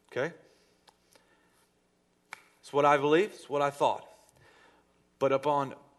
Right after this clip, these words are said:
further, further inspection of the Word of God, it never says that.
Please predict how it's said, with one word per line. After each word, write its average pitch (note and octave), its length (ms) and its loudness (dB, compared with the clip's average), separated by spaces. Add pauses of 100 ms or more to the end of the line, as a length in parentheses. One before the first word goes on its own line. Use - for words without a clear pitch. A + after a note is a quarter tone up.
(100)
further, G3 460 -2
further G3 400 -2
inspection D3+ 580 -6
of B2 100 -6
the B2 80 -6
Word B2 220 -2
of A#2 80 -16
God, G2+ 300 -6 (640)
it - 80 -20
never G#2+ 220 -8
says G2 300 -12
that. - 140 -16